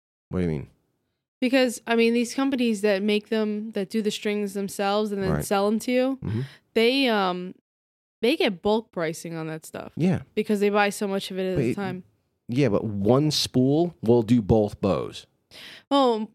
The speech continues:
Speaker 2: m-, my point is, is that you're more likely paying a higher price when you only buy one spool versus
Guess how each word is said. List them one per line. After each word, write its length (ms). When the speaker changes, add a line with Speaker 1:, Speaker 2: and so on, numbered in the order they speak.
Speaker 2:
m-, 180
my 180
point 320
is, 180
is 100
that 200
you're 140
more 260
likely 380
paying 680
a 60
higher 400
price 480
when 180
you 100
only 160
buy 240
one 300
spool 400
versus 580